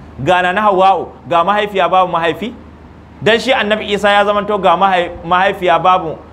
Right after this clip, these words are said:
mahaifi, sai ya zama ɗan Allah. Allah ya ce, "Inna masala Isa inda Allah ka masali Adam. Khalaqahu min turab,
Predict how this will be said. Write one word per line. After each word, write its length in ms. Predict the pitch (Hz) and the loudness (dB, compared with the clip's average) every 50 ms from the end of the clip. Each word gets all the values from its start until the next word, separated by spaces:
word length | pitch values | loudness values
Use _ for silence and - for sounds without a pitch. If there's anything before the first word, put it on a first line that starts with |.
| - - - - | -20 -20 -16 -6
mahaifi, 480 | 131 165 185 185 175 156 139 170 175 175 - - - - - | -2 0 0 2 0 -2 -2 -6 -6 -8 -10 -16 -20 -20 -20
sai 220 | - - 190 190 | -8 -2 0 2
ya 80 | 202 196 | 2 2
zama 160 | 165 185 185 185 | 2 0 0 0
ɗan 160 | 175 185 185 - | 0 -2 -2 -2
Allah. 260 | 196 202 208 208 220 - - - - - - - - - - - - - - - - | 0 0 0 0 -2 -4 -10 -18 -20 -20 -20 -20 -20 -20 -20 -20 -20 -20 -20 -8 -4
Allah 200 | - 165 165 165 156 | -2 0 0 0 0
ya 40 | |
ce, 200 | 151 - 160 151 - | 0 -2 -6 -6 -4
"Inna 300 | 165 185 180 170 165 151 | -4 -4 -4 -4 -4 -4
masala 400 | 151 147 135 165 151 151 139 - 143 | -4 -4 -2 -2 0 0 -2 -2 -4
Isa 340 | 156 151 131 - 139 135 - | -6 -6 -2 -2 -2 -2 -2
inda 240 | - 151 151 143 139 | -2 -4 -2 0 0
Allah 320 | 127 131 139 151 180 196 - - - - - - - - | 0 2 2 0 0 -2 -6 -14 -18 -20 -20 -20 -20 -8
ka 100 | - 143 | -8 -6
masali 360 | 143 151 151 147 151 143 143 - - | -6 -6 -6 -6 -6 -6 -6 -2 0
Adam. 340 | 196 202 190 180 160 120 - - - - - - - - - - - - - - - - - - | 2 2 2 0 -4 -8 -10 -14 -18 -20 -20 -20 -20 -20 -20 -20 -20 -20 -20 -20 -20 -20 -18 -14
Khalaqahu 680 | - - 208 214 214 240 269 269 254 226 214 214 208 202 | -4 0 0 2 2 2 2 2 0 0 0 0 -2 -2
min 140 | 196 202 196 | -4 -8 -8
turab, 440 | 196 208 202 240 254 226 185 131 - | -8 -4 0 0 2 0 0 -2 -8